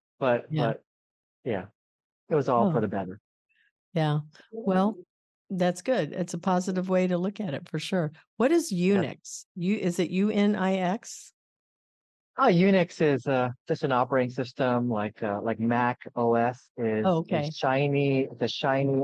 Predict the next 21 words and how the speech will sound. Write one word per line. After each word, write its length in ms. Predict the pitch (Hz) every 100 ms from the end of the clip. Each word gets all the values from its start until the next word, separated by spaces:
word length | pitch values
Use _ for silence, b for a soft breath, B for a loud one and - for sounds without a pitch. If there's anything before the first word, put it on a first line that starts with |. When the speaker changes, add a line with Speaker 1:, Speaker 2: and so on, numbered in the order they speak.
| -
Speaker 1:
operating 460 | 123 123 - 123 120
system 380 | 131 120 127
that 120 | 110 110
Apple 380 | 123 120 117 110 -
put 100 | 147
on 200 | 117 117
top 260 | 131 117 117
of 220 | 113 107 - _ _ _ _ 123
Linux, 540 | 117 120 120 113 -
which 180 | - 113
is 120 | 113
a, 100 | 107 107 _ _ -
you 100 | 117
know, 200 | 101 -
similar 440 | - 139 113 104
to 120 | 104 107
Unix, 360 | 98 87 90
so 160 | - 107 117
different 320 | 110 107 95
flavors. 560 | 98 90 90 95 - - -
Speaker 2:
Yeah, 240 | 170 151